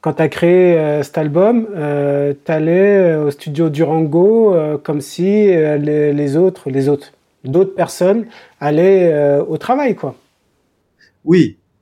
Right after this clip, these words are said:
Speaker 2: mais il faut que je reste lucide. Euh, j'ai une chance immense de gagner ma vie avec quelque chose que j'adore faire, tu vois. Donc, il faut rester réaliste et un peu lucide, euh, sur, sur sa propre situation.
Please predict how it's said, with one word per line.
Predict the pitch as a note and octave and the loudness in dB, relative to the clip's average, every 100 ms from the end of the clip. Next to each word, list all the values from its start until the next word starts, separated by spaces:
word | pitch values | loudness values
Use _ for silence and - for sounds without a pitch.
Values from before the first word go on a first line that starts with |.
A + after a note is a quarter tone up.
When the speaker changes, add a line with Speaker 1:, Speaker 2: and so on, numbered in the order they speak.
| _ | _
Speaker 2:
mais | A2+ C3 C3 B2 - _ _ _ _ _ C3+ | 0 4 4 4 -2 _ _ _ _ _ -16
il | |
faut | C3 C3 | -6 -4
que | A2 | 0
je | |
reste | A#2 A2 - | 0 -2 -8
lucide. | A#2+ - F3 A2 G2 _ _ A2+ | -10 -4 -4 -4 -10 _ _ -12
Euh, | G#2+ G2 F#2 F#2 | -8 -6 -8 -10
j'ai | F#2+ A2 | -6 -4
une | G#2 | -4
chance | - A#2+ - - - | -4 -6 -6 -12 -6
immense | D3+ C#3+ E3 E3+ - - _ _ _ _ - | -4 0 -2 -2 -10 -16 _ _ _ _ -10
de | G#2 | -6
gagner | G#2 A#2+ A#2+ C3 C3 | 0 2 4 4 2
ma | A#2 A2 | 0 -4
vie | B2+ E3 | -4 -6
avec | D#3 G#2 G#2 | -6 -6 -8
quelque | A2 F#2+ | -12 -14
chose | - B2 - | -12 -12 -10
que | |
j'adore | F#2+ A#2+ B2 A#2+ | -4 -2 0 -2
faire, | - C#3+ G#2 _ _ _ _ - | -6 -8 -10 _ _ _ _ -14
tu | G#2+ | -8
vois. | A2 A2+ _ _ _ _ | -8 -10 _ _ _ _
Donc, | A2+ - _ - - | -10 -10 _ -12 -10
il | B2+ | -2
faut | B2+ | 0
rester | B2 B2 C#3 | 2 2 2
réaliste | B2 A#2+ C3 D3+ D3 A2+ | 4 4 4 2 0 0
et | G#2+ | 0
un | G#2+ | -2
peu | A#2+ | -4
lucide, | A2+ A2 - D3 | -4 -4 -4 -2
euh, | A#2 G2+ G2+ | 0 0 -2
sur, | - G2+ - - - _ | -8 -12 -14 -16 -20 _
sur | - A2 | -18 -12
sa | - - | -10 -6
propre | A#2+ - | -6 -6
situation. | G#2 G#2 - G2+ - D3 | -10 -10 -8 -8 -6 -10